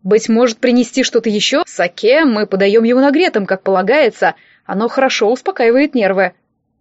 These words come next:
«Не тарахти!» отмахнулся Лев Ильич.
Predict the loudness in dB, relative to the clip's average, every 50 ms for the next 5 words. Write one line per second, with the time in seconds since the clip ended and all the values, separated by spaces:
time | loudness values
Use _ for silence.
0 | _ _ _ _ -6 -4 -2 0 2 0 0 0 2 2 4 4 2 2 0 -4
1 | -4 -2 0 0 0 -2 -8 _ _ -18 -18 -12 -8 -8 -8 -8 -8 -8 -8 -6
2 | -4 -4 -2 -2 -2 -2 -2 -4 -6 -4 -6 -8 -10 -12 -16